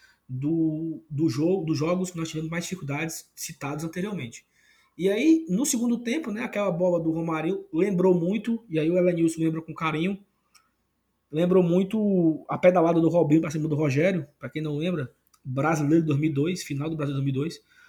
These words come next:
onde o Rogério vai indo pra trás e o Robinho vai empurrando ele pra frente ali.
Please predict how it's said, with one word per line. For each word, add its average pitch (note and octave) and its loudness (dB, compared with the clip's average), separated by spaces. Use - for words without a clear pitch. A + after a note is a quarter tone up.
onde F3+ 2
o A3 4
Rogério G3+ 2
vai G#3+ 0
indo A#3+ 2
pra A3+ -4
trás G#3+ -6
e A3+ -6
o G#3+ -4
Robinho G3 -2
vai F3 -2
empurrando G#3 0
ele F#3+ 0
pra G3 -8
frente F3 -10
ali. F#3 -6